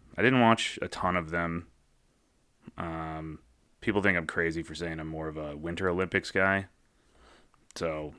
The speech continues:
I mean, whatever. I like, I like the bobsledding. What can I say? Um, but I watched some of it. Um,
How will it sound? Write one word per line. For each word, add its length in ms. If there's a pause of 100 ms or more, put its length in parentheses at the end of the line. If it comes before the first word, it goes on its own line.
(120)
I 80
mean, 200
whatever. 460
I 100
like, 400 (200)
I 60
like 180
the 80
bobsledding. 640
What 120
can 100
I 80
say? 280 (1000)
Um, 600 (140)
but 120
I 40
watched 200
some 140
of 100
it. 100 (460)
Um, 500